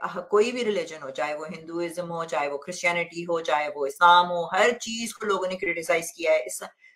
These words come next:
Christianity को पहले करना शुरू कर दिया था, that's why people don't uh, they are not that religious in the West, आपने देखा है। Um, science को ज्यादा वो करते हैं।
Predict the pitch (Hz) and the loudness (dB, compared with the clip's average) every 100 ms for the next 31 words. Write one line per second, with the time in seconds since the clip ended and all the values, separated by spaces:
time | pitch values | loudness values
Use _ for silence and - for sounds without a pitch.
0 | - 269 269 302 285 254 208 196 226 269 | 0 2 6 6 8 8 8 8 10 8
1 | 262 254 254 247 240 220 226 220 214 180 | 8 0 -2 0 2 4 4 8 8 8
2 | 180 185 190 208 190 185 190 185 185 185 | 6 4 6 4 6 4 2 -2 -2 0
3 | 180 175 - - - - 165 160 190 185 | -2 -4 -14 -20 -14 -4 -4 2 4 8
4 | 202 202 190 180 180 180 180 180 175 160 | 8 8 4 4 2 0 -2 -4 -4 -4
5 | 156 151 - 143 151 143 143 151 147 - | -2 -2 0 -4 -4 -10 -8 -6 -8 -10
6 | _ _ - - 185 175 170 165 - _ | _ _ -8 6 10 10 8 -8 -14 _
7 | - 240 240 240 240 208 175 175 196 208 | -4 4 4 4 0 2 4 4 4 4
8 | 202 - 180 180 | 0 -4 -6 -8